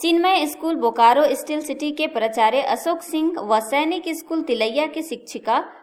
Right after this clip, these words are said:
कविता प्रकाश शामिल हैं। विकास संवाद में बोले सीएम रघुवर दास, "सकारात्मक सोच से ही होगा राज्य का विकास।" उद्घाटन सत्र को संबोधित करते हुए मुख्यमंत्री रघुवर दास ने कहा कि विकास ही एक रास्ता है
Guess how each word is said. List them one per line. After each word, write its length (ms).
कविता 340
प्रकाश 440
शामिल 460
हैं। 500
विकास 360
संवाद 540
में 300
बोले 280
सीएम 400
रघुवर 440
दास, 420
"सकारात्मक 600
सोच 380
से 80
ही 200
होगा 360
राज्य 380
का 160
विकास।" 560
उद्घाटन 500
सत्र 320
को 160
संबोधित 580
करते 320
हुए 240
मुख्यमंत्री 720
रघुवर 360
दास 300
ने 120
कहा 320
कि 180
विकास 580
ही 140
एक 300
रास्ता 380
है 320